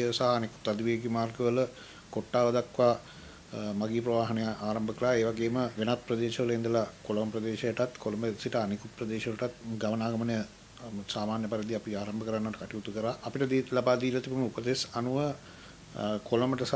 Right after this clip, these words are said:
ගම්පහ ප්‍රදේශවලට ඇතුළු වීමේදී ඒ මායිම් වලදී නවත්වීමට කටයුතු කළා. ඒත් සමහර අවස්ථාවන් වලදී අපිට මහ ජනතාවගේ, අ, ඉල්ලීම සහ මහ ජනතාව වැඩිපුර ඒ ස්ථානවල ගැවසීම නිසා අපිට ඒ අයව කොළඹට රැගෙන එන්නට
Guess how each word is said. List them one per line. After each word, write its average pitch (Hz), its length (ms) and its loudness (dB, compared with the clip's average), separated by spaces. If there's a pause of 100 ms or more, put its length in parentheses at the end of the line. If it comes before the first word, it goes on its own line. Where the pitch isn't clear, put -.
(140)
ගම්පහ 117 360 2
ප්‍රදේශවලට 123 560 0
ඇතුළු 113 280 0
වීමේදී 127 560 0 (300)
ඒ 120 180 4 (160)
මායිම් 120 440 0
වලදී 123 400 2 (160)
නවත්වීමට 117 640 0 (140)
කටයුතු 117 360 0
කළා. 120 220 2
ඒත් 120 200 2
සමහර 117 300 -2
අවස්ථාවන් 123 520 0
වලදී 120 260 0
අපිට 117 220 -2 (240)
මහ 101 200 -4
ජනතාවගේ, 120 840 4 (480)
අ, 107 60 0 (560)
ඉල්ලීම 120 380 0
සහ 127 220 0
මහ 120 280 -2
ජනතාව 120 360 2
වැඩිපුර 113 340 0 (220)
ඒ 117 180 2
ස්ථානවල 127 500 2 (220)
ගැවසීම 117 400 2
නිසා 127 320 0
අපිට 120 200 -2 (240)
ඒ 110 120 -2
අයව 110 220 -2
කොළඹට 107 340 -4 (200)
රැගෙන 104 300 -4
එන්නට 113 260 -4